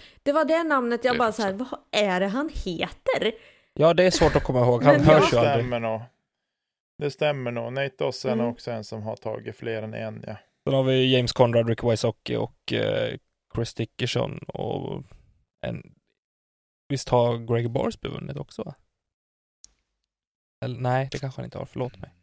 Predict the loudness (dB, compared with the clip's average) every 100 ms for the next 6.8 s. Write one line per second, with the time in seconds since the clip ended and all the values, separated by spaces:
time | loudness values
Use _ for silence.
0 | _ _ _ _ _ _ _ -2 4 4
1 | 4 2 0 0 -2 0 0 0 2 2
2 | 2 0 2 2 2 2 4 2 2 4
3 | 4 2 -8 -10 -10 -8 -8 -8 -6 -8
4 | -10 _ _ _ -20 _ _ _ -4 0
5 | 2 4 4 4 0 -4 _ _ _ _
6 | _ _ 0 2 4 4 4 0